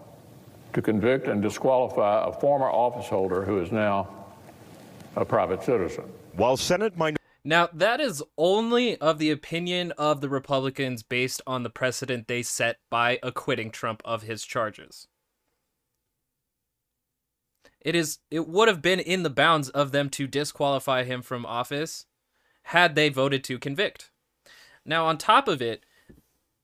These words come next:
Speaker 3: this impeachment trial could have been held while Trump was still in office. But the, uh, Senate, uh, was adjourned during that period by, guess who? Y-, yeah, you guessed it,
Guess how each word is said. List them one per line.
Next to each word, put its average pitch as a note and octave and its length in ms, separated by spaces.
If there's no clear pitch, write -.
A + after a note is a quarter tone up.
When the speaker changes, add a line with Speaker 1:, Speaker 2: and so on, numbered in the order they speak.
Speaker 3:
this F#3 340
impeachment A3 560
trial D3+ 560
could A3 180
have G#3 120
been F#3+ 140
held D#3 440
while E3 380
Trump D#3 260
was D3+ 160
still D3+ 220
in C#3 60
office. D#3 480
But B3 280
the, D#3+ 460
uh, C#3 360
Senate, - 440
uh, D3 300
was D#3 340
adjourned D3+ 540
during D#3+ 320
that C#3 200
period D3 480
by, D3+ 240
guess F3+ 340
who? D3 340
Y-, D#3+ 240
yeah, D#3+ 140
you D3+ 220
guessed D#3 320
it, - 140